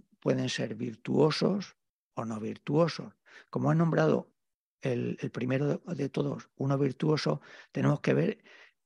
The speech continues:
por qué es virtuoso. Es virtuoso cuando se dice que un factor mental es virtuoso, mm, lo es porque, mm, de, de manera natural,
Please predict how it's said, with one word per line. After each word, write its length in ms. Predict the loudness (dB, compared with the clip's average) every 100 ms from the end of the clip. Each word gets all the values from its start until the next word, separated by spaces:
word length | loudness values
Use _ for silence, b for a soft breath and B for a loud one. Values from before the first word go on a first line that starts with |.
| _ _
por 220 | -2 0
qué 160 | 2
es 80 | 2
virtuoso. 680 | 0 -4 -2 -4 -4 -8 -14 B B B B B B _ _ _
Es 160 | -6
virtuoso 920 | 0 -2 -2 0 2 4 4 2 0 -8 _ _ _
cuando 220 | 0 2
se 120 | 4 4
dice 260 | 4 2
que 80 | 2
un 100 | 2
factor 340 | -2 -2 0
mental 560 | 0 0 0 0 -2 -6 _ _ _ _ _ _ _
es 300 | 0 2 2
virtuoso, 760 | 0 0 2 4 4 4 -2 -4 b b b b _ _ _ _
mm, 300 | -2 0 -2 -6 -2
lo 240 | 4 6
es 240 | 6 2 -4 _ _ _ _ _
porque, 600 | -2 -2 -2 -4 -4 -8 _ _ _ -8
mm, 380 | -6 -4 -6 -10 _ -18 -16 -4
de, 260 | -2 -2
de 120 | -2 0
manera 380 | 2 2 4
natural, 600 | 2 0 0 -2 -2 -8